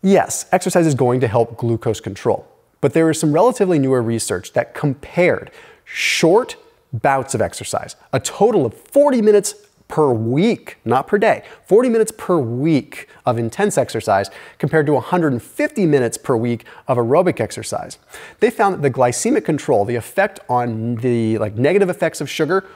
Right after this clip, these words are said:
were the same for both groups. Both groups reduced the impact of sugar.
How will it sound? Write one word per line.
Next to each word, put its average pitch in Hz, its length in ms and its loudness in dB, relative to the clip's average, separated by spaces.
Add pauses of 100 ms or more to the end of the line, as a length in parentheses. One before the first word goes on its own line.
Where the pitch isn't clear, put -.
(140)
were 131 140 0
the 113 100 -2
same 117 600 -2
for - 180 -6
both 107 300 -2
groups. - 340 -14 (320)
Both 226 320 2
groups 139 380 2 (220)
reduced 135 580 0 (100)
the 143 140 0
impact 123 520 -2
of 117 120 -10
sugar. - 500 -4